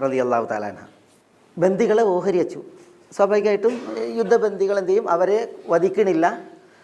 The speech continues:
മോചനദ്രവ്യം നൽകി മോചിപ്പിക്കണില്ല, അല്ലെങ്കിൽ ഫ്രീ ആയിട്ട് മോചിക്കുന്നില്ല എങ്കിൽ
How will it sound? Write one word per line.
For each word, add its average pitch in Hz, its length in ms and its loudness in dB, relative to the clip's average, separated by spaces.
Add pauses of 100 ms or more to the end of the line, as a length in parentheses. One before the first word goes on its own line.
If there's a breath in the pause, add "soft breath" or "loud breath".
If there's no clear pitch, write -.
(300 soft breath)
മോചനദ്രവ്യം 196 640 2
നൽകി 180 240 -2
മോചിപ്പിക്കണില്ല, 170 680 0 (100)
അല്ലെങ്കിൽ 196 240 2 (100)
ഫ്രീ 214 100 0 (100)
ആയിട്ട് 214 200 2 (100)
മോചിക്കുന്നില്ല 190 580 -2 (120)
എങ്കിൽ 165 180 -2